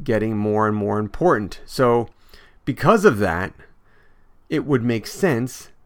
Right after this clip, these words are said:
that if we want people to use your business, we need to get you as many good reviews as possible, okay?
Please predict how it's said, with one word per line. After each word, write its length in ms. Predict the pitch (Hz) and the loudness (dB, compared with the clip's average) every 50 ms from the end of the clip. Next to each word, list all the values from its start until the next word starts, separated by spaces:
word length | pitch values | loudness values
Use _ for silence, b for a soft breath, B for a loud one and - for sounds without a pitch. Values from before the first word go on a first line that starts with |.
| _ _ - | _ _ -8
that 180 | - 113 113 | -4 -2 -2
if 120 | 113 110 131 | -2 0 0
we 100 | 139 143 | 0 2
want 300 | 135 131 131 127 - - | 2 2 2 0 0 -2
people 320 | - 151 147 - 139 123 | -2 -2 -2 0 -2 -4
to 160 | 127 - 123 | -4 -6 -10
use 340 | 113 110 117 123 110 - - | -6 -4 -4 -4 -6 -4 -4
your 220 | 127 147 190 202 | -2 0 2 2
business, 640 | 151 120 113 101 90 95 101 107 120 - - - - b b b b b b b b b b b b b _ | 2 0 0 -2 -2 -2 -4 -6 -6 -8 -14 -20 -20 b b b b b b b b b b b b b _
we 260 | - 151 127 151 180 | -10 -4 -2 0 0
need 240 | 170 151 147 147 120 - | 2 2 0 0 0 -2
to 80 | 143 | -2
get 260 | 113 127 123 127 123 | 0 0 0 0 -2
you 540 | 123 123 160 190 165 139 131 135 143 143 147 - - - - - | -2 -2 0 2 2 2 2 0 -2 -4 -8 -14 -18 -18 -10 -4
as 200 | 131 120 101 113 | -4 -4 -4 -2
many 600 | 113 110 117 131 139 139 147 147 151 156 160 190 - - - 143 113 | -2 -2 0 2 2 2 2 2 2 0 -2 -8 -16 -18 -16 -14 -6
good 400 | 107 135 135 127 131 123 131 - _ - | -2 2 4 4 4 2 -2 -8 _ -12
reviews 720 | - 127 127 123 113 117 120 117 113 113 113 110 104 - - - | -6 -2 -2 -2 -2 -2 -2 -2 -2 -2 -4 -6 -8 -12 -14 -12
as 160 | 127 113 - | -12 -12 -12
possible, 720 | - - - - 87 156 160 - - 98 80 71 - - _ _ b b b b b b b b b b b b b b b b - | -12 -14 -10 -8 -8 -8 -8 -8 -8 -8 -8 -8 -10 -12 _ _ b b b b b b b b b b b b b b b b -6
okay? 500 | 113 101 - 123 120 123 139 151 147 | -6 -4 -2 0 0 0 0 0 -4